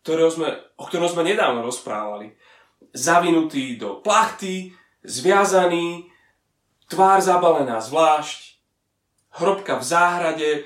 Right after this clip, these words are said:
privalená kameňom. V sobotu je veľký sviatok, tak v nedeľu ráno, čítam prvé dva verše z kapitoly dvadsať,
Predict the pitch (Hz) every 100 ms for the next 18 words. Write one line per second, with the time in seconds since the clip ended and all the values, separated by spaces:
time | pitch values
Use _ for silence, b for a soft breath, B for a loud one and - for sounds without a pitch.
0 | B B - 208 202 190 170 135 165 156
1 | 151 143 139 139 139 _ _ _ _ _
2 | _ _ _ _ _ _ - 160 147 147
3 | 110 113 113 110 - 180 208 208 208 B
4 | B B B _ - 120 - - - 120
5 | 143 131 117 120 165 202 233 247 - _
6 | _ _ _ _ _ _ _ - 120 117
7 | 123 131 131 131 127 120 113 151 175 151
8 | - 131 - 139 131 117 113 160 160 156
9 | 151